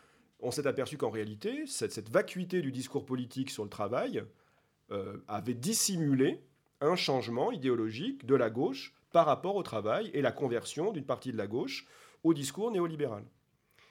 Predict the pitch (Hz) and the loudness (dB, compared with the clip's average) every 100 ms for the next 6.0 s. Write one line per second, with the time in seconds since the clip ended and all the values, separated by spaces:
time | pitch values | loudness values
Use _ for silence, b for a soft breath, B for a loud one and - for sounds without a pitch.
0 | b - 110 143 226 156 113 123 165 208 | b -6 4 4 6 2 -2 -2 0 0
1 | 180 139 113 202 220 - 123 117 190 277 | 0 0 2 2 2 -2 -6 -4 -4 -6
2 | b b b b b b 113 123 143 - | b b b b b b -2 2 2 0
3 | - 143 220 302 - _ _ - - 117 | 0 2 2 0 -14 _ _ -20 -2 -2
4 | 135 156 156 165 165 131 123 139 147 113 | 2 4 4 2 2 2 4 2 0 -2
5 | 107 120 127 143 139 139 117 98 104 | 0 2 4 4 4 4 2 0 0